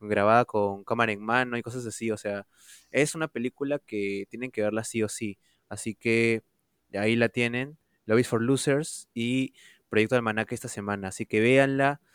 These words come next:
síganos, entren a nuestras redes, tenemos noticias casi todos los días, hay muchas noticias, Ezra Miller en Hawái, hay más de diez noticias de eso, <laughs> y no las subimos todas porque literal son diarias, así que nada, chicos, ya saben,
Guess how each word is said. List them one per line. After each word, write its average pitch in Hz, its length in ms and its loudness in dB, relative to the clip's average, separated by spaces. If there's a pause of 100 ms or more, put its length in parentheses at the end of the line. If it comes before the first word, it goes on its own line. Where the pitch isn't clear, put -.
(140)
síganos, 143 600 4
entren 117 180 0
a - 40 2
nuestras 120 260 -8
redes, 127 460 4 (100)
tenemos 117 280 -2
noticias 113 400 -2
casi 123 260 -2
todos 123 200 6
los 107 160 0
días, 120 460 0 (380)
hay 113 120 2
muchas 131 240 -2
noticias, 123 600 0
Ezra 135 240 0
Miller 143 240 0
en 143 60 -2
Hawái, 117 540 4
hay 127 140 -2
más 131 160 -6
de 123 80 -2
diez 131 160 -4
noticias 135 340 -2
de 107 140 2
eso, 123 220 2
<laughs> - 600 -4
y 127 80 -2
no 160 140 8
las 165 120 12
subimos 151 220 8
todas 160 160 10
porque 117 420 4
literal 113 440 2
son 143 220 0
diarias, 120 560 4 (440)
así 101 240 -6
que 117 120 2
nada, 107 240 2
chicos, - 480 -12 (240)
ya 113 120 2
saben, 123 560 6